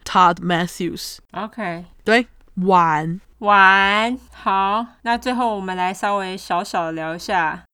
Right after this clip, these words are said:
Speaker 1: 死刑。
Speaker 2: 对，关于废死嘛，对不对？
Speaker 1: 对，因为我想说我们这集就刚刚讲到这个大卫的死刑就这样被免了。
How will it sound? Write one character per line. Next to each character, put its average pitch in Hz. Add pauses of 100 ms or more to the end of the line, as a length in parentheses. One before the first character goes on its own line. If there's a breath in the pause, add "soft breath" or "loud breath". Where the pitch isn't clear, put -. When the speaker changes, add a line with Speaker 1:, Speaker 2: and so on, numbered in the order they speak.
Speaker 1:
死 208
刑。 190
Speaker 2:
对， 196
关 202
于 196
废 185
死 -
嘛， 107
对 143
不 147
对？ 123 (280)
Speaker 1:
对， 170
因 190
为 220
我 220
想 202
说 180
我 175
们 160
这 190
集 170
就 175
刚 170
刚 170
讲 135
到 160
这 165
个 156 (120)
大 196
卫 185
的 180
死 156
刑 156
就 175
这 185
样 180
被 185
免 156
了。 -